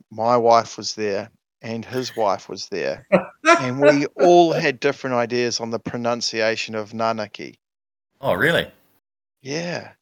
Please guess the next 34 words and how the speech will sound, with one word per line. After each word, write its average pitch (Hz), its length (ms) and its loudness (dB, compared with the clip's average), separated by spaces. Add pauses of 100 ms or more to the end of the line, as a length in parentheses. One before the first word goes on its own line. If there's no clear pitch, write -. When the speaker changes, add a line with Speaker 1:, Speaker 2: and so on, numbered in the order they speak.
(480)
Speaker 1:
I 139 80 -16
think 202 200 -8
he 202 160 -12
said 127 340 -4
Speaker 2:
I 113 120 4
always 110 240 4
Speaker 1:
Nanaki. 104 60 0
Speaker 2:
thought 104 240 0
the, 98 240 2
the 95 120 -4
se-, - 340 -2 (240)
second 123 560 0
syllable 113 540 0
was 95 140 -2 (480)
Nanaki. 98 800 -2 (400)
I 92 60 -6
thought 85 160 -8
the 87 80 -8
second 98 420 -4
syllable 90 380 -2
was 85 220 -4
the, 85 320 -4
uh, 80 280 -4 (680)
one 82 280 -8
with 80 180 -8
the, 78 340 -6 (640)
I've - 180 -16
forgotten 76 300 -8
what 71 120 -8
the 78 80 -8
word 76 240 -4
is, 73 160 -10
but - 240 -14
it's 82 140 -16